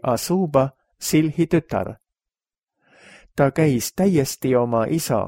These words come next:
Aasa teed, sellelt ta ei lahkunud, tehes, mis õige oli Issanda silmis. Aga ohvrikünkad ei kadunud. Rahvas ohverdas ja suitsutas veelgi ohvriküngastel.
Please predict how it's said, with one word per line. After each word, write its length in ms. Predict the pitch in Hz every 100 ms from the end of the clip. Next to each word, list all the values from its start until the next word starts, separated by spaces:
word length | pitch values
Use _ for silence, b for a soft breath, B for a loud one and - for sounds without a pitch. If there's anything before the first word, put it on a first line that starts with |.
| -
Aasa 400 | 147 185 165 139
teed, 460 | 147 147 139 - _ _ _ -
sellelt 560 | - 160 170 147 135 -
ta 120 | 147
ei 120 | 147
lahkunud, 680 | 175 160 _ 123 113 101 - _ _ -
tehes, 480 | 147 165 147 - _ _
mis 240 | 151 151 -
õige 380 | 170 117 110 107
oli 260 | 110 117 113
Issanda 480 | 127 - 120 110 113
silmis. 560 | 127 104 101 - - _ _ _ b b b b b b
Aga 320 | 143 - 120
ohvrikünkad 1080 | 113 180 - - 147 139 151 151 - 151 165
ei 120 | 160
kadunud. 540 | 180 143 104 95 - - _ _ _ _ -
Rahvas 540 | 160 165 127 127 -
ohverdas 640 | 156 175 147 135 - 131 135
ja 140 | 110
suitsutas 720 | - 156 156 151 - 160 180
veelgi 420 | 180 117 107 113
ohvriküngastel. 1000 | 104 120 - 120 123 120 107 - - 95